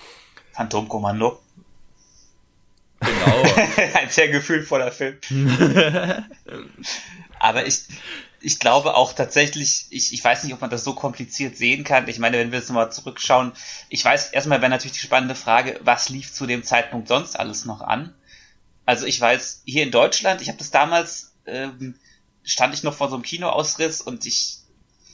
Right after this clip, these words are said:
Speaker 1: äh, es waren dann irgendwie, kamen mehrere Sachen gleichzeitig. Ähm,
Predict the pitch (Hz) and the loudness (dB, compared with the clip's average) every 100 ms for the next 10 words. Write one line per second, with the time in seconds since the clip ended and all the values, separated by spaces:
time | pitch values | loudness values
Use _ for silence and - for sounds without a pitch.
0 | _ _ _ _ 117 127 123 - - _ | _ _ _ _ -4 -2 -2 -4 -14 _
1 | - - 117 147 147 135 139 135 - 127 | -12 0 4 4 4 0 -6 -8 -8 -6
2 | 156 135 143 160 123 135 - 120 107 147 | -4 -2 -2 -2 0 0 0 -2 0 0
3 | - - 160 160 - 170 - - 123 127 | -2 0 0 2 -4 -8 -10 -6 -6 -6
4 | 120 131 | -8 -10